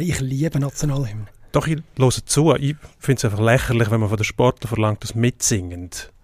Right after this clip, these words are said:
Speaker 2: Das stört mich. Zuhören tue ich auch sehr gerne. Es gibt wahnsinnig schöne Hymnen und, äh, zum Teil sogar von Fans intoniert während der Veranstaltung. Also zum Beispiel beim Fußball von den englischen Fans.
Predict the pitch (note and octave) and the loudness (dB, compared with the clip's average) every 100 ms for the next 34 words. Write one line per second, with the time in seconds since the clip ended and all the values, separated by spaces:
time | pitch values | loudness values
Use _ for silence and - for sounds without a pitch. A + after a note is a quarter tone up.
0 | - G2+ - - _ - - G#2 A2 A#2 | -6 -4 -4 -8 _ -10 0 0 0 -4
1 | A2 _ - F#3+ F#3 A2 A2+ B2+ G#2+ A#2+ | -6 _ 2 4 6 4 2 0 2 0
2 | C3 B2+ - - B2+ B2+ - C#3 A#2 - | 2 0 0 -6 -6 -8 -12 -12 -12 -4
3 | A2+ A#2 B2 B2+ - B2 A#2 A2 A#2+ A#2 | -2 -2 -4 -4 0 0 0 -2 -2 -2
4 | A#2 A2+ - - - - - A2+ A2 D3 | -4 -6 -10 -16 -16 -12 -4 -2 -2 -6
5 | D3+ B2+ - B2 A#2 A2+ G#2 - B2 C3 | -6 -6 2 4 4 2 2 2 0 2
6 | A#2 A2+ D3 D3+ F3+ D3+ D3+ D3 C3 B2+ | 4 6 6 4 0 0 4 2 4 0
7 | B2+ A2 A2+ G#2+ - G#2+ A2+ D3+ D3+ C#3+ | 0 2 2 0 -2 0 0 0 -2 -2
8 | D3 B2+ C3+ A#2+ - A2+ A2+ G#2 - A#2 | -4 -4 -4 -4 -4 -6 -6 -8 -2 -2
9 | - - G2 F#2 G2 B2+ A#2 A#2+ A2 A2 | -2 -4 -4 -2 -2 0 0 0 0 0
10 | A2+ - | -2 -6